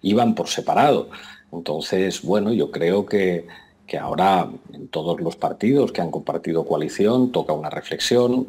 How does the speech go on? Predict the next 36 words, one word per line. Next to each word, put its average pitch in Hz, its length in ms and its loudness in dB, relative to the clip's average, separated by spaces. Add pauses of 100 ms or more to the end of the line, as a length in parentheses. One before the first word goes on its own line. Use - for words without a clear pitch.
Yo 76 100 -6
creo 82 220 0
que 85 60 -2
la 78 120 0
cuestión 95 420 -4
de 85 100 -2
las 80 260 -2
primarias 98 800 0
es - 160 -10
muy 82 180 -8
importante. 95 800 -2 (340)
Alguien 98 340 4
te 113 100 2
tiene 117 260 4
que 95 80 0
elegir - 580 2
en 82 140 -10
algún 82 300 -8
sitio 98 360 0
para 82 220 0
ser 90 420 -2
candidato. 90 640 0
Yo 80 140 -6
creo 98 260 0
que, 98 300 -2 (340)
que - 100 -4
la 87 100 0
izquierda 101 420 0
tiene 101 200 -2
difícil 92 420 -2
explicar 104 600 0 (300)
que 92 100 0
a 87 80 2
partir 90 320 -2
de 92 80 4
ahora 98 540 4